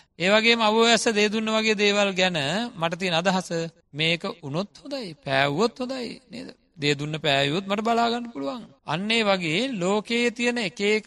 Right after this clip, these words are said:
දේවල් මුහු වෙලා, මුහු වෙවි, මුහු වෙවි මේ විශේෂයෙන් රූප කොටස ගැන මං කියන්නේ හොද්ද වගේ කියලා නේද? හොද්දේ රස වගේ කියලා. ඒ වගේ මේ රූප කොටස නෙවෙයි, නාම කොටසේ ඇතිවෙන මිශ්‍ර වීමකින්, චෛතසිකයන්ගේ මිශ්‍ර වීමකින් තමයි අපේ තුල සිත ඇති වෙන්නේ.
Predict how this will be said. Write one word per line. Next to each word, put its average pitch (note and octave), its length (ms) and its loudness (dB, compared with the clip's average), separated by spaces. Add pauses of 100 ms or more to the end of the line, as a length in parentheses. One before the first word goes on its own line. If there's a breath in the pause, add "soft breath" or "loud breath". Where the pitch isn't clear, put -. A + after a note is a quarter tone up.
දේවල් F#3+ 460 0
මුහු E3+ 340 -4
වෙලා, A#3+ 360 6
මුහු G3+ 240 -2
වෙවි, A3 360 0
මුහු G3 240 -2
වෙවි G3 300 -2
මේ F3 220 -2
විශේෂයෙන් F#3+ 640 0 (220)
රූප E3 260 -4
කොටස F#3 260 0
ගැන E3 120 0
මං D3+ 140 -2
කියන්නේ F3 220 2
හොද්ද D#3+ 180 0
වගේ F#3+ 280 2
කියලා G3 260 -6
නේද? G#3 160 -4 (420)
හොද්දේ E3 280 2
රස D#3 160 2
වගේ G3+ 320 2
කියලා. A#3 260 -2 (360)
ඒ D#3 100 2
වගේ G#3 260 4
මේ A3+ 160 0
රූප G3+ 260 0
කොටස A#3 320 0
නෙවෙයි, F#3 420 0
නාම E3+ 400 2
කොටසේ A3+ 440 0
ඇතිවෙන A3 480 -4 (200)
මිශ්‍ර F3+ 420 -4
වීමකින්, A3 560 0
චෛතසිකයන්ගේ A3 960 0
මිශ්‍ර F3 340 -4
වීමකින් B3 420 0
තමයි F#3+ 240 0
අපේ F3+ 220 -2
තුල F3+ 180 -10
සිත E3 220 -8
ඇති A#3 720 -6
වෙන්නේ. F3 580 0